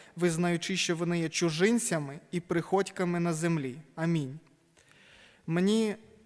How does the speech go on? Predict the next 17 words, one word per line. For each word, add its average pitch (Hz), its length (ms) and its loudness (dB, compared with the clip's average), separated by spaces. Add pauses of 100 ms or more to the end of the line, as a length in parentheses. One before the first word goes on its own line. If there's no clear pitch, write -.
особливий 185 600 2
останній 170 580 2
вірш, 202 480 0
що 170 340 0 (880)
вони 185 300 6
є 190 160 4
чужинцями 175 1000 2 (160)
і 175 220 2
приходьками 180 840 0
на 175 140 0
землі. 160 520 -2 (920)
Іноді 202 640 4 (320)
те, 214 160 6
у 214 140 6
що 202 240 6
ми 196 180 6
віримо 175 800 4